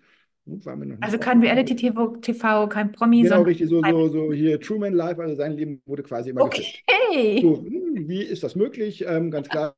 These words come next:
Speaker 1: die haben seinen Router gehackt und deswegen haben sie über den Fernseher Zugriff auf seine Personen, Filme immer. Hm,
Speaker 2: Okay.
Speaker 1: so, es wurde langsam unterhaltsam. Ähm, <laughs>
Speaker 2: Schön.
Speaker 1: aber bleibt, bleibt ja beim Thema dabei. Dann ging es um die Frage, was ich als Anwalt dann immer brauche, ist Nachweise.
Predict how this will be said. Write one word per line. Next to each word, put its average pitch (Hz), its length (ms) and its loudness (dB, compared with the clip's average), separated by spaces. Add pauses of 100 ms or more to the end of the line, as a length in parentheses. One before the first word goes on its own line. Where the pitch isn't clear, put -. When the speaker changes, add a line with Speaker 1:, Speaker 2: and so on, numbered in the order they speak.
(100)
Speaker 1:
die 156 60 0
haben 135 100 -2
seinen 135 180 -6
Router 202 280 -4
gehackt 175 320 -4
und 135 80 -8
deswegen 147 340 -4
haben 143 120 -6
sie 143 60 -6
über 151 160 -4
den 131 100 -6
Fernseher 127 360 -6
Zugriff 135 420 -10
auf 117 240 -10
seine 104 460 -12 (520)
Personen, 139 360 -4
Filme 127 340 -4
immer. 80 340 -20 (240)
Hm, 240 100 -4
Speaker 2:
Okay. 214 400 -8
Speaker 1:
so, - 80 -20
es - 100 -20
wurde 165 160 -8
langsam 143 260 -8
unterhaltsam. 156 560 -10 (320)
Ähm, 190 360 2 (180)
<laughs> 233 360 -2 (200)
Speaker 2:
Schön. 254 260 0
Speaker 1:
aber 294 120 0
bleibt, - 480 -4
bleibt 175 240 -2
ja 160 60 0
beim 131 140 -4
Thema 143 220 -4
dabei. 139 400 -4 (340)
Dann 202 400 -2
ging 175 280 -6
es 180 100 -10
um 170 80 -8
die 143 100 -4
Frage, 131 400 -8
was 143 80 -4
ich 123 60 -4
als 110 80 -6
Anwalt 131 240 -8
dann 120 80 -8
immer 107 140 -8
brauche, 127 300 -12
ist - 260 -14 (540)
Nachweise. 165 480 -18